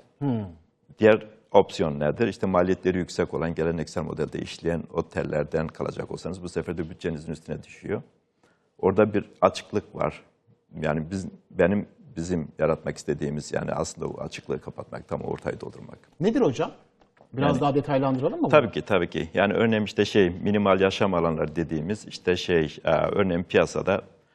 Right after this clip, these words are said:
Speaker 2: devası motel tipli mülkler var. Hiç kimsenin istemediği, kalmak istemediği, yani acayip bir şekilde depresyonda olan bir yerleri biz alıp bunları işte,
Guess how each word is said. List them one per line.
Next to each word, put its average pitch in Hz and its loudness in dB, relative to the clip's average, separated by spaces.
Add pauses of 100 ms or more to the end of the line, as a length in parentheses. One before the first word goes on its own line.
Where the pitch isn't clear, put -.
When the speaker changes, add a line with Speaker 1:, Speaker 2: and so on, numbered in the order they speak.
(180)
Speaker 2:
devası 95 4
motel 92 2
tipli - -6
mülkler 78 -4
var. - -8 (400)
Hiç 110 -2
kimsenin 90 -2
istemediği, 80 -2
kalmak 82 -2
istemediği, 80 -4 (420)
yani 82 -2
acayip - 2
bir 101 -2
şekilde 87 0
depresyonda 82 0
olan 90 0 (120)
bir 80 -6 (100)
yerleri 82 -2 (520)
biz 113 4
alıp 87 4 (200)
bunları 92 2 (640)
işte, 87 4